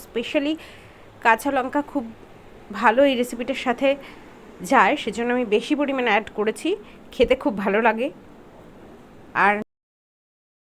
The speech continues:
নুন কিন্তু আমি আগেও অ্যাড করেছি, তো পরিমাণটা একটু কম হয়ে গেছিলো বলে মনে হলো, সেজন্য আরও খানিকটা নুন আমি এখানে অ্যাড করে দিলাম। এবার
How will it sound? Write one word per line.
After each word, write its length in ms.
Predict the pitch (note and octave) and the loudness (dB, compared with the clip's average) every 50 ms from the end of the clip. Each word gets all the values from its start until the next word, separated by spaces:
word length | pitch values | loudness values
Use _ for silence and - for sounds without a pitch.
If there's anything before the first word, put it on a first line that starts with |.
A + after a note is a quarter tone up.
| _ | _
নুন 120 | - E4 F4 F4+ F#4 | 2 2 2 2 0
কিন্তু 180 | F#4 E4+ E4+ G4 G4 | -2 -2 0 0 0
আমি 100 | F4 F4+ F#4 E4 A3+ | 2 2 2 2 2
আগেও 200 | A#3+ A#3+ D4 E4 D#4+ | 2 2 2 4 4
অ্যাড 140 | C4 A#3+ A#3+ - - C4 | 4 4 4 0 0 2
করেছি, 260 | A#3+ G#3+ G#3+ - - D#4+ - | 2 2 2 0 -4 -4 -4
তো 60 | F4+ D4 - | -6 -4 -2
পরিমাণটা 400 | D#4 D4 D4 C#4+ D4+ D4+ D#4 D#4 E4+ E4 | 0 0 2 2 2 0 0 -2 -4 -4
একটু 140 | - - E4 - - | -4 -6 -2 2 4
কম 140 | C4 C#4 D4+ D4 D4 | 4 4 4 2 0
হয়ে 140 | E4+ E4+ D#4+ C#4+ | -2 -2 -2 -2
গেছিলো 260 | D#4 - - D4+ D#4+ C#4+ | -4 -4 -2 -2 0 0
বলে 120 | D#4 D#4 D#4 C#4+ | 0 0 2 0
মনে 140 | C4+ C4+ C#4+ C#4 | 0 0 0 0
হলো, 140 | A3+ G#3 A#3 F4 - - - - - - - - | 0 -2 -2 -4 -4 -8 -16 -20 -20 -20 -14 -8
সেজন্য 280 | - C#4+ A#3+ D4 D4 D4 - - | -6 -2 0 0 2 2 2 4
আরও 120 | G#3+ B3 D4 C#4+ | 4 4 2 2
খানিকটা 300 | C#4 C#4+ C#4 - - D4 C4+ C4 | 0 -2 -4 0 0 0 0 2
নুন 140 | C4 C#4 C#4+ C#4+ | 0 0 0 0
আমি 100 | C#4+ D4 C#4 | 0 0 -2
এখানে 180 | B3+ - C#4 C4 B3 | -2 -2 0 0 2
অ্যাড 160 | G3 - G#3 - - | 2 0 0 -2 -2
করে 160 | B3 B3 A#3 A#3 A3+ | 0 2 2 0 0
দিলাম। 220 | G#3+ F#3 G#3 D4 G#4 - - - - - - - - - - - - - - - - - - - - - - - - - - - - - - - - - - - - - - - - - - - - G#3 | 0 0 -2 -2 -2 -6 -14 -20 -20 -20 -20 -20 -20 -20 -20 -20 -20 -20 -20 -20 -20 -20 -20 -20 -20 -20 -20 -20 -20 -20 -20 -20 -20 -20 -20 -20 -20 -20 -20 -20 -20 -20 -20 -20 -20 -20 -20 -8 -4 0
এবার 240 | A#3+ B3 B3+ B3+ B3+ | 2 4 6 6 6